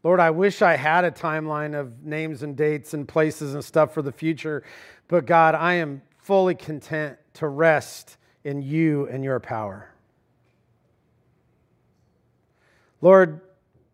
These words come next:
our hearts many times are stirred or, or anxious or not peaceful. Lord, would you teach us to be people who know how to stay centered in you, abide in you,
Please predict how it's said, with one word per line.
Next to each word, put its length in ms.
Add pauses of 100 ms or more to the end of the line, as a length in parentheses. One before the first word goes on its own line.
(240)
our 160
hearts 360
many 240
times 400
are 80
stirred 600
or, 300
or 220
anxious 560
or 80
not 260
peaceful. 600 (760)
Lord, 180
would 180
you 100
teach 340
us 140
to 100
be 140
people 600 (3500)
who 160
know 360
how 260
to 80
stay 260
centered 440
in 140
you, 340
abide 580
in 220
you, 340